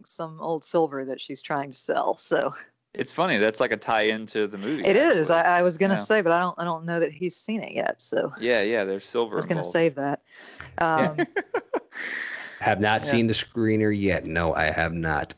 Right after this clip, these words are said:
Speaker 3: but I guess I'll be an audience member come the release day. But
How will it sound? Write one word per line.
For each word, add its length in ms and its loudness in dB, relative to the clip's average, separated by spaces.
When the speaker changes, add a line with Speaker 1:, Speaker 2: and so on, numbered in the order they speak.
Speaker 3:
but 320 2
I 100 0
guess 280 0
I'll 140 4
be 220 4
an 140 4
audience 420 2
member 280 2
come 200 0
the 100 4
release 400 4
day. 380 0
But 280 0